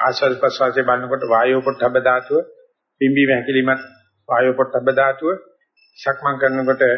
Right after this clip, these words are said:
කකරට පාටවි ප්‍රකට වෙනවා. ඒ වගේ මොන හරි එක ධාතුවක් අල්ලගත්තට පස්සේ ඒ ධාතුවේ හිත පවත්වනවා නම් අනිත් ලෝකෙන් හිත අයින් වෙනවා. ඒ කියන්නේ බුද්ධ ජානනාංශය කියන්නේ අනිත් ලෝකයේ සම්බන්ධ සියලු දුක් කරදර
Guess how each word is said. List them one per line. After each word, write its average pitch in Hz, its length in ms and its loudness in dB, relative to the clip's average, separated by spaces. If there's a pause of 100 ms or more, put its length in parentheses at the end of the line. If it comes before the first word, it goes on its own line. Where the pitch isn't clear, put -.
(200)
කකරට 123 460 -4
පාටවි 123 420 -2 (1120)
ප්‍රකට 147 420 0
වෙනවා. 151 300 0
ඒ 151 100 4
වගේ 160 120 -2
මොන 143 180 0
හරි 156 180 0
එක 147 120 -2
ධාතුවක් 139 500 -2
අල්ලගත්තට 160 460 -2
පස්සේ 143 400 0 (680)
ඒ 143 160 2
ධාතුවේ 131 460 0
හිත 135 160 -8
පවත්වනවා 147 540 -2
නම් 180 140 -4
අනිත් 143 240 -6
ලෝකෙන් 147 360 0
හිත 135 200 -2 (840)
අයින් 135 260 -2
වෙනවා. 123 380 -2 (680)
ඒ 131 140 0
කියන්නේ 147 260 -2
බුද්ධ 143 240 -4
ජානනාංශය 135 540 0
කියන්නේ 143 300 -2
අනිත් 139 220 -4
ලෝකයේ 139 320 2
සම්බන්ධ 135 480 0
සියලු 156 280 2
දුක් 160 200 0
කරදර 151 400 0